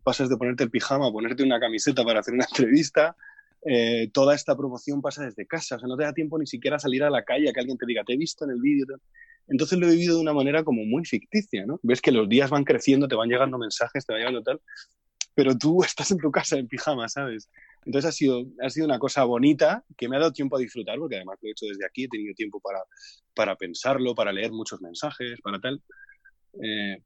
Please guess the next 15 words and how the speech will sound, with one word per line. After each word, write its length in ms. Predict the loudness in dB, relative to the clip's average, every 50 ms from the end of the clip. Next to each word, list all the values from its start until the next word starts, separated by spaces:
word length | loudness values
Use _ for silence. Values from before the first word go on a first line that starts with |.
| _ 0
pero, 640 | 2 2 4 4 4 6 6 4 4 2 0 0 -2 -6 -4
pero 200 | -2 0 2 4
nada 200 | 4 6 6 4
estratosférico, 840 | 4 2 0 0 0 0 -2 -4 0 2 2 2 2 -2 -8 -10
¿no? 160 | -12 -10 -10 -10
Porque 240 | -10 -10 -10 -10
desde 300 | -12 -10 -12 -12 -12 -10
casa 300 | -6 -6 -6 -6 -6 -10 _ _ _ -16
no, 440 | -12 -12 -12 -12 -10 -10 -8 -6 -2
no 160 | 0 0 0
podía 280 | 2 0 2 2 0 0
ser 180 | -2 -6 -6 -4
más 140 | -4 -6
estratosférico. 720 | -8 -8 -10 -10 -10 -10 -12 -14 -14 -14 -14 -12 -12 -12 -12 -12 -10 -8
<laughs> 600 | -8 -8 -8 -10 -16 -16 _ -20 -20 -20 -20 -20